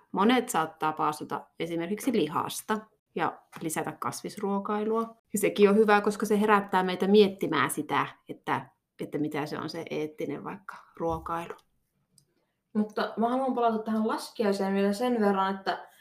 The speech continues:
Speaker 2: maailman tärkein kysymys, kun edellä on keskusteltu siitä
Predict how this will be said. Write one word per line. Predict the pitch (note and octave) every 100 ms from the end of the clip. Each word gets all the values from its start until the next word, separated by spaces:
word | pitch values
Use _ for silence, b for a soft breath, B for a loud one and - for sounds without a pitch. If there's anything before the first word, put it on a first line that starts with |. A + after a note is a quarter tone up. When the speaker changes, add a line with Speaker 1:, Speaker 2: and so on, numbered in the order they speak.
| b -
Speaker 2:
maailman | D4 F4 C4+
tärkein | A3 G3+ F3+ F3
kysymys, | - - -
kun | -
edellä | A3+ C#4 B3+
on | G#3+
keskusteltu | F3 G3 - - F3 F3 E3+ -
siitä | - G3+ -